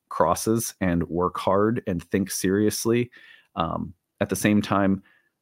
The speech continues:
Mercury retrograde in Capricorn, as Mercury will go back into Sagittarius, might be about the contrast between heavy seriousness and a kind of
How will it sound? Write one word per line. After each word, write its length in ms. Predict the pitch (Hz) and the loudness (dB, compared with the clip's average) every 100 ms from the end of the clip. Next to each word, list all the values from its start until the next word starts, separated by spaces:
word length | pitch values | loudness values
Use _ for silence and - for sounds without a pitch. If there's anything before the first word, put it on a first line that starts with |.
| _ | _
Mercury 420 | 135 113 - 107 92 | 4 4 4 2 6
retrograde 580 | 101 - 120 110 104 | 4 4 2 4 4
in 80 | 101 | 2
Capricorn, 760 | - 95 - - 101 98 98 - | 2 2 2 0 2 2 2 2
as 180 | 92 87 | 0 2
Mercury 380 | 92 92 98 92 | 2 2 2 2
will 260 | 92 113 | 4 4
go 160 | 127 95 | 6 4
back 320 | 90 92 101 | 4 2 2
into 160 | 92 85 | 0 0
Sagittarius, 800 | - 85 - - 143 151 147 - | 0 0 -2 -2 0 4 2 2
might 180 | 117 - | -2 2
be 60 | |
about 220 | 208 185 | 2 2
the 80 | - | 0
contrast 600 | - 101 101 - 98 - | -2 -2 -2 0 -2 -2
between 300 | - - 90 | -8 -4 -2
heavy 300 | 85 98 98 | 0 0 0
seriousness 880 | 95 - 101 104 101 - 104 101 - | -2 0 2 4 2 2 -2 -2 -2
and 100 | 85 | -4
a 40 | |
kind 260 | 85 101 92 | -2 0 2
of 160 | 80 | 0